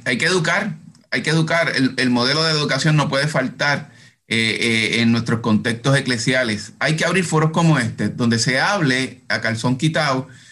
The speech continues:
de, de las necesidades reales y de que el, la sexualidad es algo hermoso, algo creado por Dios, es una bendición, pero tiene su momento y tiene su tiempo.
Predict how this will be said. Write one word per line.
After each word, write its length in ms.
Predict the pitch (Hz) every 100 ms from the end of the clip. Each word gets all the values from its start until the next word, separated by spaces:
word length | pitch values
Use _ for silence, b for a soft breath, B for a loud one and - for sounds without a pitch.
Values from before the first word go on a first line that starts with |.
| B
de, 280 | - 123 123
de 180 | 123 127
las 140 | 127 131
necesidades 720 | 127 127 120 123 127 151 165
reales 600 | 160 175 190 151 143 -
y 140 | 135 131
de 240 | 127 120
que 440 | 127 120 113 107 b b b _
el, 200 | 120 120 123
la 400 | 131 131 127 127
sexualidad 840 | 139 123 - 127 123 151 202 -
es 100 | 135
algo 320 | 143 165 156
hermoso, 480 | 156 117 127 131 113
algo 180 | 107 110
creado 380 | 117 113 113 110
por 220 | 101 98
Dios, 460 | 98 110 104 104 -
es 80 |
una 180 | 110 117
bendición, 560 | 110 101 92 - 117 113 B B
pero 220 | 120 147
tiene 240 | 139 107 110
su 140 | 127
momento 360 | 131 147 196 151
y 20 |
tiene 180 | 117 127
su 140 | 156
tiempo. 640 | 156 143 143 127 107 113